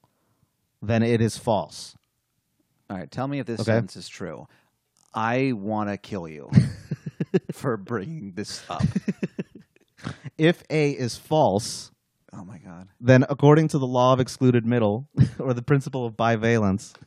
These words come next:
Speaker 1: then
Speaker 2: When it
Speaker 1: it
Speaker 2: comes
Speaker 1: is,
Speaker 2: to comedy,
Speaker 1: then it
Speaker 2: I'm
Speaker 1: is
Speaker 2: an
Speaker 1: true.
Speaker 2: excluded middle.
Speaker 1: So if it's, if it's true, it's false. If it's false, it's true. Okay?
Speaker 2: No doy.
Speaker 1: So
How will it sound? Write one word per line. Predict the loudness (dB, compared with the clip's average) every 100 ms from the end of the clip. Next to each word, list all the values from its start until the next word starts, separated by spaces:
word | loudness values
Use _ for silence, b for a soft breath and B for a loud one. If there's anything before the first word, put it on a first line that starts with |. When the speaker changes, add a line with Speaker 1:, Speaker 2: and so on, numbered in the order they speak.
| _ B B B
Speaker 1:
then | 0 2
Speaker 2:
When | 2
it |
Speaker 1:
it |
Speaker 2:
comes | 0 0
Speaker 1:
is, | 0
Speaker 2:
to |
comedy, | 0 4 6 6
Speaker 1:
then | 2
it |
Speaker 2:
I'm | 0
Speaker 1:
is |
Speaker 2:
an | -2
Speaker 1:
true. | 2 4
Speaker 2:
excluded | 4 0 -4
middle. | -6 -6 -10 _ _ _
Speaker 1:
So | 6 6
if | 6
it's, | 0 -2
if | -2
it's | -2 -4 -14 -10
true, | 2 6 8 6
it's | 2 -8
false. | 0 2 2 -6
If | -6
it's | -6
false, | 2 4 4 0 -8
it's | -14
true. | -8 0 0 0 -12 _ _ _ -6
Okay? | 0 0 -2
Speaker 2:
No | -4 -2
doy. | -2 -2 -2 -2 -4 -10 -18 _
Speaker 1:
So | 4 6 6